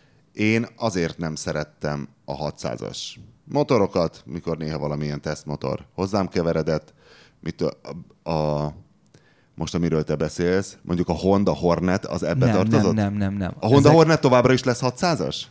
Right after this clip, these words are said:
Speaker 2: Most éppen nincs Honda Hornet hatszázas, de
Speaker 1: Igen.
Speaker 2: lesz, lesz.
Speaker 1: Én ezeket azért utáltam, mert nekem mondjuk civilben egy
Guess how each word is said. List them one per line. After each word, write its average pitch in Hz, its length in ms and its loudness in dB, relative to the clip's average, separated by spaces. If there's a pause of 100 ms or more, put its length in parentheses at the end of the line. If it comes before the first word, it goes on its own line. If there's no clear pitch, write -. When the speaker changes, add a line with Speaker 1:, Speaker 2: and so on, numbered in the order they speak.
(180)
Speaker 2:
Most 127 200 -4
éppen 139 240 0
nincs 120 220 0
Honda 101 260 -2
Hornet 95 400 -2
hatszázas, 98 760 -6 (440)
de 104 100 0
Speaker 1:
Igen. 101 120 2
Speaker 2:
lesz, 98 240 -2 (100)
lesz. 101 360 -4 (120)
Speaker 1:
Én 110 160 2
ezeket 120 280 2
azért 135 320 2
utáltam, 98 680 2 (400)
mert 90 480 0
nekem 90 360 -2 (340)
mondjuk 80 280 -2
civilben 80 540 0
egy 76 320 -6